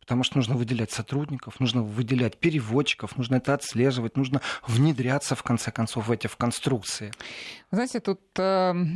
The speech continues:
Speaker 2: э, из, э, Германии, опять же, очень много слушателей из Германии,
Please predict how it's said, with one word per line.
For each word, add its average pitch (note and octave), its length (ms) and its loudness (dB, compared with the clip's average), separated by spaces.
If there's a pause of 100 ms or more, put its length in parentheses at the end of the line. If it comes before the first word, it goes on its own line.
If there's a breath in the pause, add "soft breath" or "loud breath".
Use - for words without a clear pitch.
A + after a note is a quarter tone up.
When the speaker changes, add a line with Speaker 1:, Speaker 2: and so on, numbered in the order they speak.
(120)
Speaker 2:
э, D#3 460 2
из, D3 500 0
э, D3+ 440 2
Германии, D#3+ 580 0
опять D#3 320 -2
же, C#3+ 160 -4
очень D#3+ 280 0
много C3+ 200 -4
слушателей B2+ 560 -4
из C#3 160 -4
Германии, B2+ 480 -6